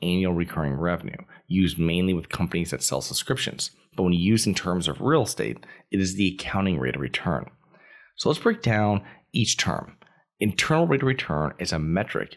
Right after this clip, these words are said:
utilized to estimate potential investments' profitability. I R R is a more complex formula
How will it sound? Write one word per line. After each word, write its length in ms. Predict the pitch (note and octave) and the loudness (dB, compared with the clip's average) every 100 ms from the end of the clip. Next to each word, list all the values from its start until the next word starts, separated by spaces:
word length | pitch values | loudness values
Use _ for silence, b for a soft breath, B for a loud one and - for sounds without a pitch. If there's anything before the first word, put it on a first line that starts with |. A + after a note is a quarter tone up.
| _ | _
utilized 580 | - F#2 G#2 G#2 G2 G2+ | -6 0 2 2 2 0
to 160 | - F#2 | -2 -2
estimate 500 | F2+ - D2 C#2+ - _ | -2 -2 -2 -2 -8 _
potential 420 | - - F#2+ - | -8 -2 0 2
investments' 520 | G2+ D#2 B1+ - C#2 - | 2 2 0 -2 -4 -4
profitability. 720 | - - - F2 F#2+ F2 - - _ _ _ - | -6 -4 -2 2 2 0 -6 -18 _ _ _ -6
I 160 | - G2+ | 0 2
R 100 | G#2+ | 4
R 180 | F2+ E2+ | 2 2
is 100 | F2+ | 0
a 60 | D#2+ | -2
more 360 | C#2+ E2 F#2+ | 0 2 2
complex 540 | G#2 - F2+ F#2 G2 - | 0 -2 -2 0 -2 -4
formula 480 | - G2+ F2+ - | -2 0 0 -4